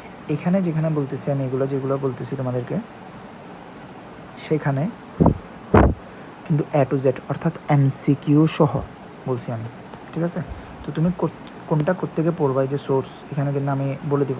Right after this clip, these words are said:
তোমাদেরকে, চিন্তা করিও না কোত্থেকে পড়বা। তো প্রথমে কী কী পড়বা এটা বললাম, ঠিক আছে? তাহলে তোমার হচ্ছে বৃহস্পতিবার পর্যন্ত গেল। এরপর আসি আবার বোটানি, তুমি বৃহস্পতিবার সেকেন্ড হাফ থেকে শুরু করবা। তো বোটানিও সেম এই যে এই স্ট্র্যাটেজি ফলো করতে পারো। তুমি এখানে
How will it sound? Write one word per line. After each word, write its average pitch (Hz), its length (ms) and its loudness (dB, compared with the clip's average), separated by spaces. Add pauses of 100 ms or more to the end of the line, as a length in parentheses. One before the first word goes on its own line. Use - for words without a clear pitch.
তোমাদেরকে, 123 380 -4
চিন্তা 135 180 0
করিও 123 240 -2
না 113 100 -2 (840)
কোত্থেকে 143 320 2
পড়বা। 123 220 -4 (600)
তো 170 120 -10
প্রথমে 156 260 2
কী 175 120 0
কী 160 160 -2
পড়বা 143 180 2
এটা 127 120 0
বললাম, 120 280 -4 (720)
ঠিক 185 100 2
আছে? 196 160 -2 (100)
তাহলে 143 220 2
তোমার 143 220 -2
হচ্ছে 147 340 -2 (540)
বৃহস্পতিবার 139 560 2
পর্যন্ত 135 240 -2
গেল। 120 180 -2 (200)
এরপর 180 220 2
আসি 156 160 4
আবার 147 140 0
বোটানি, 123 320 -4 (300)
তুমি 135 200 0
বৃহস্পতিবার 135 360 0
সেকেন্ড 135 320 0
হাফ 135 100 0
থেকে 139 160 -2
শুরু 135 180 -2
করবা। 131 220 -4 (380)
তো 151 80 -2 (100)
বোটানিও 156 420 6
সেম 160 300 4
এই 156 120 4
যে 147 120 4
এই 139 220 0 (180)
স্ট্র্যাটেজি 139 400 -2
ফলো 147 200 2
করতে 139 180 -2
পারো। 139 220 2 (180)
তুমি 131 240 -2
এখানে 127 300 -2